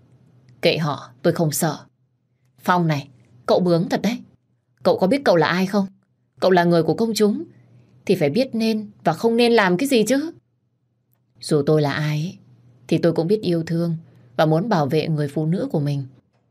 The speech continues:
Tôi sẽ chịu trách nhiệm. Chuyện đêm qua. Tôi vốn dĩ xấu hổ chuyện đêm qua, không muốn khơi gợi đến.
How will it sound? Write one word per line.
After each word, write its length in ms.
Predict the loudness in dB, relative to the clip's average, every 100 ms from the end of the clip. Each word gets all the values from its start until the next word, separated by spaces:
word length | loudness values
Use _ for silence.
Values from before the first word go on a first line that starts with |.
| _ _
Tôi 140 | 0 2
sẽ 140 | 0 -2
chịu 140 | -2
trách 180 | -2 -2
nhiệm. 200 | -2 -4 -10 _ _ _ _ _
Chuyện 220 | -2 0
đêm 220 | 2 0 0
qua. 340 | -2 -4 -8 _ _ _ _ _ _ _ _ _ _ _ _ _ _ -4
Tôi 140 | 0 2
vốn 240 | 0 0
dĩ 200 | 0 -2
xấu 220 | 0 -2
hổ 260 | 0 -2 -2
chuyện 180 | -4 -2
đêm 220 | -4 -2
qua, 320 | -2 -2 -4
không 180 | -4 -2
muốn 160 | -2 -4
khơi 260 | -4 -4
gợi 220 | -2 -4 -2
đến. 300 | -4 -4